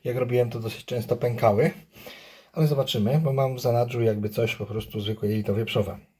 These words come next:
Oprócz tego mam tutaj przygotowaną naważkę soli, ponieważ mięsa jest około tam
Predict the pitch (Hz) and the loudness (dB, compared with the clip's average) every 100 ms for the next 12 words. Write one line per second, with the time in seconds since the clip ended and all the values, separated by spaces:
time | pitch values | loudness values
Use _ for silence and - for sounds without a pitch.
0 | _ _ _ _ _ _ _ - _ - | _ _ _ _ _ _ _ -20 _ -20
1 | - - 151 160 - - 131 135 120 120 | -18 -4 0 0 0 -2 0 0 2 0
2 | 117 113 - 131 110 117 117 127 123 120 | 0 -2 -2 -2 -2 -4 -4 -4 -2 0
3 | 117 113 117 143 139 - - 127 104 113 | 0 0 2 2 0 -2 -2 -2 0 -2
4 | 135 127 127 127 135 139 123 110 113 110 | -4 -6 -4 -2 -2 -2 -2 -2 -4 -4
5 | 127 120 117 113 | -4 -4 -4 -4